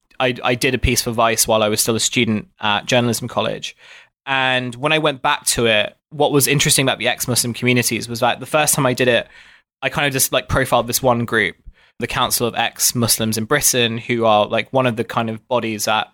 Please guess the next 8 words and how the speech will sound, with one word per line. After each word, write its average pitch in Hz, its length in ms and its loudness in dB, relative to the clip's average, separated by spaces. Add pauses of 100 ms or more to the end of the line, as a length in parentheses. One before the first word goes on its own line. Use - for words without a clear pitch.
one 147 300 0
of 147 80 -4
the 139 100 -4
unofficial 131 380 0
bodies 117 260 0
that 120 80 2
represents 110 500 -2
ex-Muslims. - 680 -6